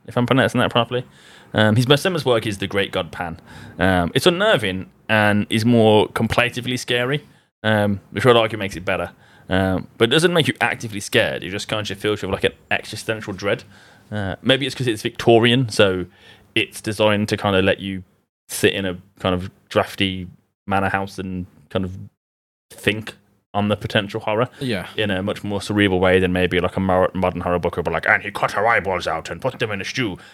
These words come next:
Speaker 1: It's like, okay, that's just graphic. It's not particularly scary.
Speaker 2: Well, there, there's a film out now. Uh, I think it's called The Frightening Two. Uh, th-,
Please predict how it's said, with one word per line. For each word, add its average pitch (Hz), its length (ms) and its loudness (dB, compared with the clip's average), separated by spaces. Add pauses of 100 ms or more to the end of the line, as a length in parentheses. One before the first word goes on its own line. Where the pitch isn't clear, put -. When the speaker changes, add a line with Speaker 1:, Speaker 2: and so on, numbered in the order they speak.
Speaker 1:
It's - 100 -12
like, 104 220 4
okay, 87 100 -2
that's 95 180 -2
just 101 280 -6
graphic. 104 400 -2
It's - 120 -14
not 95 140 -6
particularly 92 320 -2
scary. 71 380 -4 (380)
Speaker 2:
Well, 151 80 -6
there, 151 120 6
there's 143 280 4
a 147 80 4
film 202 360 2
out 147 320 0
now. 90 500 -2 (220)
Uh, 104 240 -6
I 87 60 -4
think 202 180 0
it's 208 100 -4
called - 280 -4
The - 160 0
Frightening 104 720 -2
Two. 80 400 -4 (840)
Uh, 92 160 -4
th-, 92 160 -10